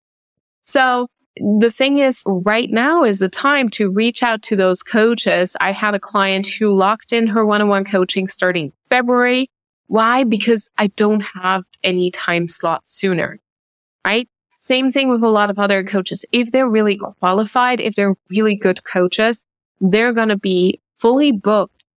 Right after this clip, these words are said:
months in advance. So don't wait until January first to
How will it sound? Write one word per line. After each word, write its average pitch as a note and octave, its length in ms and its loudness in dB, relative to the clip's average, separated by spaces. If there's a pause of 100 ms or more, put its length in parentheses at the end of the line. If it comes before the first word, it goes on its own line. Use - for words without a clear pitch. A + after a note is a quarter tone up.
(260)
months G3+ 460 2
in D#4 180 2
advance. G3+ 600 -2 (160)
So - 160 -2
don't A#3 420 0
wait A3 240 0
until G3+ 300 0
January F#3 420 0
first - 520 -2
to F#3+ 300 2